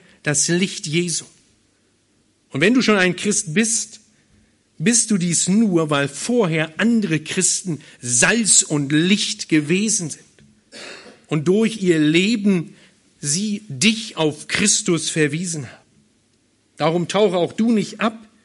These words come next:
sondern erfasse ganz neu am Anfang dieses Jahres,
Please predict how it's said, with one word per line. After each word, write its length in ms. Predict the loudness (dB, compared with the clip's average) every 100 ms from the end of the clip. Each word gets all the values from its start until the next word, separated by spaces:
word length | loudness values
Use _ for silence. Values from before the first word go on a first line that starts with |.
| _ _ _ _ _ _ _
sondern 280 | -2 0
erfasse 440 | 0 -2 0 0 0
ganz 420 | 0 0 0 0
neu 440 | 0 2 2 0
am 160 | -2 -2
Anfang 360 | -2 -2 -2 -4
dieses 440 | -6 -6 -6 -4
Jahres, 540 | 0 2 2 0 -2